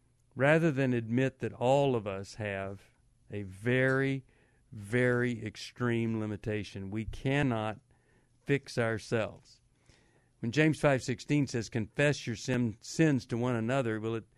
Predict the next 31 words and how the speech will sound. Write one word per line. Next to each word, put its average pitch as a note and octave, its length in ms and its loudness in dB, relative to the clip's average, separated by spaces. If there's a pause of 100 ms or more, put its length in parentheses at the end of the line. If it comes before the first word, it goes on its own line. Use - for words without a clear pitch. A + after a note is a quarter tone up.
(360)
pretty G3+ 160 2
much F#3 180 4
eliminates C3+ 680 2
that, A#2 260 0 (560)
that B2 220 -2
option B2 640 -2 (640)
or A#2 100 0
that B2 300 0
path C#3+ 380 2
that B2 100 0
a A#2 40 -2
lot C3 200 0
of C3+ 100 -8
people B2+ 340 -4
say C3 260 0
they're A2+ 220 -2
on. B2 180 -4 (100)
"It's A2 180 -14
just B2+ 200 -8
me B2+ 160 0
and A#2+ 120 -2
the G#2+ 60 -6
Bible A2+ 420 -2
or A2 120 -6
me A#2 240 -4
and A2+ 140 -6
God, A2+ 340 -2
that's A2 220 -6
all A#2 200 0
I A#2 140 -2
need." A#2 300 -4